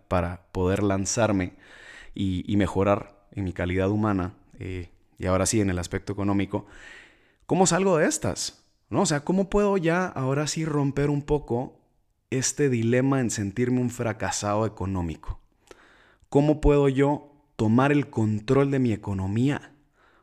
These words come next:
¿No? Retomando otra vez segunda temporada y estamos hablando, eh, cuál es la verdadera amenaza del hombre,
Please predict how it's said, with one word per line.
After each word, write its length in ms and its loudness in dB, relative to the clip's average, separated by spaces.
¿No? 180 -6
Retomando 800 2
otra 220 0
vez 260 -2
segunda 560 0
temporada 600 -2
y 80 0
estamos 320 -2
hablando, 560 0
eh, 380 -4
cuál 280 2
es 200 0
la 160 0
verdadera 500 0
amenaza 640 0
del 180 -2
hombre, 480 -2